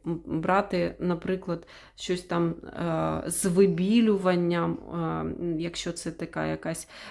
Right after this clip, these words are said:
темно-синя чи, ну, іншого кольору тканина, можна вибілити якісь такі фрагменти, фрагментально вже на готовому, наприклад, чи на півготовому. Ну, якось так. І, е, у вас буде,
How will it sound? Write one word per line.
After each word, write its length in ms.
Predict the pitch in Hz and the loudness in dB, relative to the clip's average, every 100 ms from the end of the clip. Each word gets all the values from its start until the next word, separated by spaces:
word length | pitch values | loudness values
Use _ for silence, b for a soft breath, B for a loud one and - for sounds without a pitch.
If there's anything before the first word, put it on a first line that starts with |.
| B | B
темно-синя 840 | 185 175 170 170 - 175 185 170 | 0 2 0 -2 -2 0 2 2
чи, 500 | 160 - 156 156 156 160 | 0 -4 -2 -2 -2 0
ну, 200 | 226 - | -2 0
іншого 440 | 180 170 170 156 | 0 0 -2 -10
кольору 420 | 151 - 165 160 156 | -10 -4 -2 -2 -6
тканина, 500 | - 160 170 226 185 | -6 -4 -2 0 -2
можна 340 | 175 180 165 | -2 -2 -4
вибілити 760 | 160 190 202 185 175 170 170 160 B B - | -2 -2 -2 -2 -2 -6 -10 -12 B B -10
якісь 320 | 170 190 190 | -6 -6 -6
такі 380 | 175 170 190 185 - - | -8 -6 -4 -4 -6 -16
фрагменти, 840 | - 190 175 175 175 170 170 156 - - | -6 -6 -2 -2 0 -2 -4 -8 -10 -10
фрагментально 680 | - 185 190 180 185 220 190 | -2 0 2 2 2 2 2
вже 400 | 175 - 190 220 233 | 0 0 0 -2 -4
на 560 | 185 175 185 202 208 202 | -2 0 2 2 0 -2
готовому, 840 | 180 180 190 175 165 156 156 151 156 - _ _ _ - | -4 -4 -2 0 0 0 -2 -2 -6 -12 _ _ _ -8
наприклад, 580 | 165 170 160 151 156 160 | -6 -4 -6 -8 -10 -12
чи 160 | - 190 | -6 -2
на 120 | 202 | -4
півготовому. 880 | 196 175 170 165 - 156 156 165 165 B B B B | -4 -8 -6 -8 -6 -8 -6 -8 -10 B B B B
Ну, 100 | 185 | 0
якось 420 | 196 190 190 185 | 0 0 -4 -8
так. 340 | - 143 - - | -8 -8 -6 -4
І, 260 | 185 247 220 - - | 0 2 0 -4 -4
е, 40 | |
у 180 | 175 170 | -2 -2
вас 220 | 196 220 | 0 -2
буде, 420 | 180 185 196 190 | -2 -4 0 -2